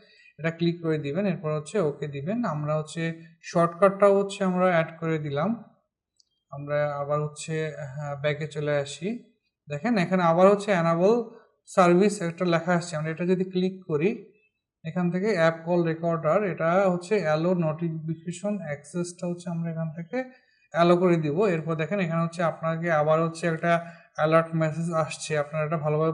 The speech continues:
পড়বেন। এরপর এখান থেকে যদি, আহ, চেকবক্সটায় ক্লিক করে ওকে দেন, সেক্ষেত্রে দেখেন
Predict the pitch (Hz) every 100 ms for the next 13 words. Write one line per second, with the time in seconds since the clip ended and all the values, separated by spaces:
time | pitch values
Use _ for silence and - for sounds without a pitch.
0 | 160 175 170 165 180 175 151 151 160 151
1 | 165 160 160 185 185 147 165 165 165 -
2 | _ _ 151 147 147 147 - - _ _
3 | 170 151 165 165 170 170 175 175 175 170
4 | 175 156 175 156 190 196 151 151 151 143
5 | 143 196 262